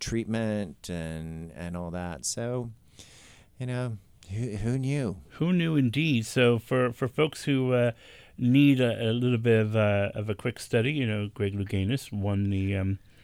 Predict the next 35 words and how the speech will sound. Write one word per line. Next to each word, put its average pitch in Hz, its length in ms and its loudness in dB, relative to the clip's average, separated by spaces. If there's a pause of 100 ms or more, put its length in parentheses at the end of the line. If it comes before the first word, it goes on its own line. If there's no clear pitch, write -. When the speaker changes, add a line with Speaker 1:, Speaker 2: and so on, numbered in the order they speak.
(640)
Speaker 2:
when 120 220 4
it 110 80 -2
was 117 240 2
a, 104 240 4 (260)
oh 131 60 -8
my 151 160 0
goodness, 123 340 0
well, 113 100 -2
you're 107 100 2
from 208 160 -2
Southern 220 240 -2
California. 180 580 -2 (300)
You - 60 -4
Speaker 1:
Uh-huh. 123 120 2
Speaker 2:
won 120 120 4
the 120 100 2
Silver 220 320 2
Medal 185 580 2
in 127 460 4
the, 113 340 2
um, 107 220 2
Speaker 1:
Seventy-six. - 1120 -4
Speaker 2:
seventy-six - 540 -2
Summer 143 220 2
Olympics. 123 580 0
Speaker 1:
Mm-hmm. 110 520 -10
Speaker 2:
Uh, 113 100 4
you 117 180 0
were 117 60 2
sixteen. - 920 -6
Speaker 1:
I 101 40 0
was 107 160 0
sixteen, 110 480 -4
yeah. 87 140 -2
Speaker 2:
Yeah. 87 280 -2